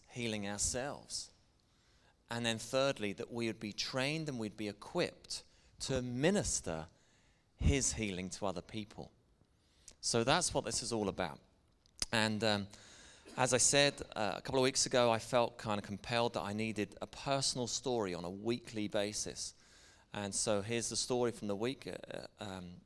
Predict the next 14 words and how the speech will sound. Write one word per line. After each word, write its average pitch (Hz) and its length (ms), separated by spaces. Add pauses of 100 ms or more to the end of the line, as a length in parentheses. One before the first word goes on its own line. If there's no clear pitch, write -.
(180)
in 117 160
our 107 140
life 113 320
group 156 300 (400)
that 107 160
met - 500
on 98 220
Wednesday 113 560
evening. 110 420 (560)
Uh, 92 220
it 127 80
was 131 300
completely 151 680
unrelated. 95 680